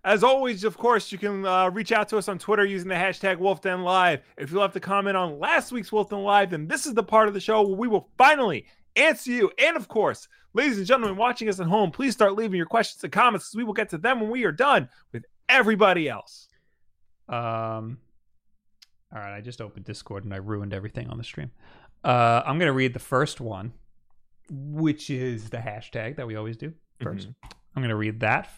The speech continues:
Speaker 2: the first one, and then I'm gonna run to the bathroom.
Speaker 1: Okay.
Speaker 2: Uh, Q seventy-three Power says, "I got a yellow Switch Lite this week.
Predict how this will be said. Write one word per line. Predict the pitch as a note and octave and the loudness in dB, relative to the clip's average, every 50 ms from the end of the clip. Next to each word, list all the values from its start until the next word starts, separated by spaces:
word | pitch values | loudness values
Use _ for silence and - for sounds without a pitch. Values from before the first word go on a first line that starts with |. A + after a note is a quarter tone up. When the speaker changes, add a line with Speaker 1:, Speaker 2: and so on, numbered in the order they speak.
| _ _ - | _ _ -8
Speaker 2:
the | C3+ | -8
first | A#2+ - B2+ C#3 C3+ - - | -6 -4 -4 -6 -6 -6 -6
one, | E3+ F3+ - | -8 -8 -6
and | D3+ A#2 A#2 | -6 -6 -4
then | B2 C#3 | -4 -4
I'm | C3+ | -6
gonna | A#2 G#2 G2 | -6 -8 -8
run | G2 G2+ A2+ B2 F3+ G3 | -8 -4 -4 -2 -2 -2
to | G3 A3+ | -4 -4
the | G3+ | -4
bathroom. | D3+ A#2+ G#2 F#2+ - D3 B2 D3 - - - - - - - - - - A#2+ | -4 -6 -8 -8 -12 -14 -14 -14 -16 -18 -18 -20 -18 -18 -20 -18 -14 -14 -12
Speaker 1:
Okay. | - - C#3 | -8 -4 0
Speaker 2:
Uh, | C3 D3+ C#3 C3+ C3+ C3+ C3+ B2 | 4 6 6 8 8 6 6 4
Q | - - - B3 B3 F3 | 0 -2 0 0 2 2
seventy-three | - - F3+ E3 D3 C3 D3 B2 | 2 2 0 0 0 -2 -4 -2
Power | - D3 D3 C#3+ C3+ B2+ A#2 | 0 0 2 2 2 0 -2
says, | - - D#3+ C#3 B2 G#2+ G2+ - | 0 0 2 2 2 0 -2 -2
"I | C#3+ E3 | -2 0
got | F3+ F3 C#3 A#2+ | 2 2 2 0
a | G#2+ G2+ | 0 -2
yellow | G#2 G2+ G#2+ B2 C#3+ D3+ D3+ D3 D3 D3 - | -4 -2 0 0 2 2 2 0 0 -2 -4
Switch | - - - - D3+ F3+ - - | -8 -12 -10 -8 -8 -8 -8 -8
Lite | C#3+ C#3+ C#3 C#3 - C3+ C3 | -6 -4 -4 -4 -4 -6 -8
this | D3 C3+ - - | -8 -8 -8 -6
week. | F3+ E3+ - - - | -6 -6 -8 -10 -16